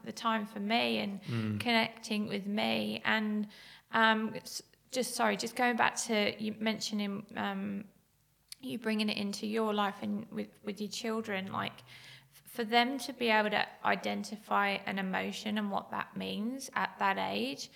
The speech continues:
Speaker 2: Mm.
Speaker 1: is gonna have such a profound effect on them as adults.
Speaker 2: Yeah.
Speaker 1: And, um, just having an understanding of what sadness or unhappiness or, or,
Speaker 2: Yeah.
Speaker 1: um, you know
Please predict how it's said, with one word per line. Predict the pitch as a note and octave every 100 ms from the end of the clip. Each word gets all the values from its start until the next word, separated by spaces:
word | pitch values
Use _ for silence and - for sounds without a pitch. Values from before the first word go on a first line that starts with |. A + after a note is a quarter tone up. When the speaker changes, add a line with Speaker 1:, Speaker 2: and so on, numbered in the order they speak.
| -
Speaker 2:
Mm. | - G#3+ G2+
Speaker 1:
is | A3 G#3+
gonna | A3 G#3+
have | F#3+ G#3
such | F#3 A3 -
a | G#3+
profound | - G#3+ - G3+ G3+ G3+ G3 F#3 -
effect | G#3+ - F#3+ - -
on | G3+ G3+
them | G3 F#3+
as | F#3+ -
adults. | - - F#3 A3+ - A2+
Speaker 2:
Yeah. | F#3 D3 - - -
Speaker 1:
And, | - G3+ G3+ G3+ G3 F#3+ -
um, | G3+ G3 G3
just | G3 G3+ -
having | G#3+ G#3+
an | G#3
understanding | G3+ G3+ G#3 - F#3+ G3 A3+ G#3
of | G3+ F#3+
what | G3+ G3+ - - - -
sadness | - - G#3 G#3 G3+ G3 F#3 -
or | G3+ G3 G3 -
unhappiness | G3+ G3+ G3+ G3 G#3 F#3+ F#3 -
or, | G#3 G3 F#3+ G3+ -
or, | G3 G3 G3 G3 -
Speaker 2:
Yeah. | B2 B3 - -
Speaker 1:
um, | G#3 G3+ G3 F#3+ F#3+ F#3+ F#3+ F#3 - - _ _ _ _ - - _ _ -
you | A3+
know | G#3 F#3+